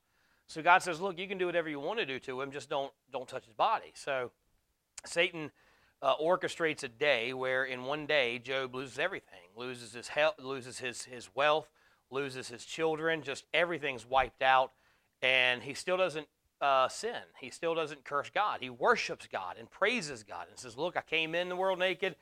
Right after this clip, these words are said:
I'll leave the world naked. Blessed be the name of the Lord." And so once again, Satan comes before God, and God says, "See, I told you Job loved me for the right reasons." And he goes, "Well,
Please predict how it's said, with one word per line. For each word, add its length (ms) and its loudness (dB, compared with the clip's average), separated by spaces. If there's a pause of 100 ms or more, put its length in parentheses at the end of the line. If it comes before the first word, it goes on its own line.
(360)
I'll 160 -2
leave 220 0
the 80 2
world 220 8
naked. 420 2 (380)
Blessed 480 2
be 80 -4
the 100 -2
name 180 -4
of 60 -2
the 60 -2
Lord." 340 -12 (100)
And 120 -18
so 460 -2 (420)
once 180 -2
again, 280 0
Satan 280 -6
comes 200 -6
before 260 -6
God, 340 4
and 160 -4 (400)
God 180 6
says, 160 -4
"See, 220 2
I 60 4
told 360 2
you 160 -6
Job 300 -2
loved 240 -2
me 120 -10
for 120 -20
the 80 -12
right 240 -4
reasons." 460 -12
And 80 -20
he 80 -14
goes, 140 -8
"Well, 440 6